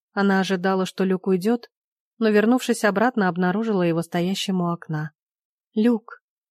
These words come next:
Она медленно подошла к нему и обняла сзади за талию. Он положил ладони ей на руки, и она подумала, что он оттолкнёт её. Но вместо этого Люк повернулся и прижал её к себе.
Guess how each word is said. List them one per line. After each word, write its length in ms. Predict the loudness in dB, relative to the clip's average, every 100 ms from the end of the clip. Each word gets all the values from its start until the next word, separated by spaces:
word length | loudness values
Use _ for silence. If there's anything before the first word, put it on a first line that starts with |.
| _ _ -6
Она 240 | -2 0
медленно 420 | 0 0 0 -2
подошла 540 | -2 -2 -2 -4 -8 -6
к 100 | -4
нему 300 | -2 -4 -6 _ _ _ _ -6
и 100 | -2
обняла 440 | 0 0 0 -2
сзади 360 | -4 -2 -2 -2
за 180 | -4 -6
талию. 540 | -4 -6 -4 -6 -10 _ _ _ _ _ _ _ _ _ _ _ -6
Он 120 | -4
положил 460 | -2 0 0 0 0
ладони 400 | 0 0 0 -2
ей 220 | -2 -2
на 200 | -2 -2
руки, 400 | -4 -6 -8 -10 _ _ _ _ _ _ _ _
и 100 | 0
она 180 | 2 2
подумала, 540 | 0 0 2 0 0 -4
что 200 | -2 0
он 140 | 0
оттолкнёт 680 | -2 -2 -4 -2 0 0 -2
её. 400 | -6 -4 -4 -6 _ _ _ _ _ _ -6
Но 160 | -4
вместо 380 | 0 0 -2 -2
этого 340 | -2 -2 -2 -2
Люк 220 | -4 -6
повернулся 840 | -6 -4 -2 -2 -2 -6 -8 -10 _ _ _ _ _ _ _
и 80 | -12
прижал 440 | -4 -4 -2 -2
её 280 | -2 -4 -4
к 80 | -6
себе. 460 | -8 -6 -4 -6